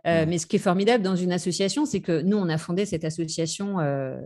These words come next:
Speaker 1: sans grande ambition, mais aujourd'hui, l'association, elle, elle nous appartient plus, en fait, elle appartient à ses membres.
Speaker 2: Ouais.
Speaker 1: Et c'est ça qui est magique dans l'association, c'est que, bah, un président, il va être réélu ou pas, hein, donc, euh,
Speaker 2: Ouais.
Speaker 1: potentiellement, dans trois ans, il sera, il y aura un autre président.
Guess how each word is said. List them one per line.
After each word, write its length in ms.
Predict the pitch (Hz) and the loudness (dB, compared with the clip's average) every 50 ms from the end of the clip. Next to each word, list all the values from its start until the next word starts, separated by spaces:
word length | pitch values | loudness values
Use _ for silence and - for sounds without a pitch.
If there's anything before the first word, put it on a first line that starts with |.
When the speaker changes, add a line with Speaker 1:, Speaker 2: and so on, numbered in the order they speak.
| 156 | -12
Speaker 1:
sans 200 | 147 - - 165 | -12 -10 -6 -4
grande 280 | 170 165 151 165 165 160 | -2 0 0 0 0 0
ambition, 420 | 156 156 165 185 180 - 269 269 | 0 0 0 -2 -4 -4 -2 -2
mais 140 | 254 202 170 | 0 0 0
aujourd'hui, 300 | 170 165 170 170 175 214 | 0 0 0 -2 -2 -2
l'association, 600 | 202 175 160 175 160 - 160 156 - - 220 208 | -2 -2 -2 -4 -6 -6 -6 -6 -6 -6 -6 -6
elle, 80 | 185 - | -6 -6
elle 180 | 92 151 160 160 | -6 -4 -2 -2
nous 120 | 156 151 | -2 -2
appartient 320 | 160 160 156 151 - - 175 170 | -2 -4 -4 -6 -8 -6 -8 -6
plus, 200 | - - 254 247 190 | -4 -2 -2 -2 -2
en 60 | 156 | -4
fait, 200 | - 165 160 - | -6 -8 -8 -6
elle 60 | 143 | -8
appartient 320 | 139 - 147 - - - | -8 -8 -10 -12 -10 -8
à 80 | 156 156 | -8 -6
ses 160 | 165 - 175 | -6 -4 -2
membres. 360 | 196 220 220 190 156 131 - - _ - - - - - - | -2 0 0 0 0 -2 -2 -6 _ -20 -20 -20 -20 -16 -10
Speaker 2:
Ouais. 120 | - 214 185 | -6 -4 -4
Speaker 1:
Et 20 | |
c'est 160 | - - 165 | -2 0 0
ça 160 | 160 - 202 202 | 0 2 0 0
qui 140 | 208 - | 0 0
est 40 | 165 | 0
magique 320 | 160 165 165 160 214 190 160 | 0 2 2 0 0 -2 -2
dans 80 | 156 | -4
l'association, 580 | 156 151 147 165 156 - 170 160 - 240 240 233 | -4 -4 -4 -4 -4 -4 -4 -4 -4 -4 -4 -4
c'est 180 | - - 160 | -4 -4 -6
que, 480 | 160 - 160 147 139 135 135 131 127 120 | -4 -2 -2 -2 -2 -2 -2 -4 -4 -4
bah, 400 | 131 123 135 123 120 113 131 135 | -4 -4 -4 -4 -4 -4 -6 -6
un 80 | 139 143 | -6 -8
président, 480 | - - 165 147 143 147 196 220 233 | -6 -6 -4 -4 -2 -2 -2 -2 -2
il 160 | 226 185 156 | 0 -2 -2
va 80 | 139 143 | -2 -2
être 260 | 135 143 - - 143 | -4 -4 -6 -6 -6
réélu 440 | 139 139 147 143 139 139 156 175 165 | -4 -2 -2 -2 -2 -2 -2 0 0
ou 100 | 165 160 | 0 0
pas, 160 | 165 285 285 | 2 2 2
hein, 180 | 254 208 220 208 | 2 2 0 0
donc, 260 | 170 151 151 147 - - | -2 -4 -4 -6 -6 -8
euh, 40 | 143 | -8
Speaker 2:
Ouais. 40 | |
Speaker 1:
potentiellement, 760 | 139 - 127 - 143 156 - 143 135 139 151 165 170 170 147 127 | -8 -8 -10 -12 -12 -12 -10 -8 -6 -4 -4 -4 -4 -4 -4 -6
dans 120 | 131 131 | -6 -8
trois 300 | 131 - - 147 139 143 | -8 -8 -6 -6 -4 -4
ans, 140 | 160 170 170 | -4 -4 -4
il 80 | 160 156 | -4 -6
sera, 500 | 160 - - 139 131 120 127 117 101 117 | -6 -8 -8 -8 -6 -6 -6 -6 -6 -6
il 60 | 123 | -8
y 60 | 131 | -8
aura 100 | 127 123 | -8 -8
un 120 | 123 127 147 | -8 -6 -6
autre 140 | 165 160 | -6 -8
président. 540 | - - 151 139 143 139 151 190 233 269 - | -8 -8 -6 -6 -4 -2 -2 -2 -2 -4 -6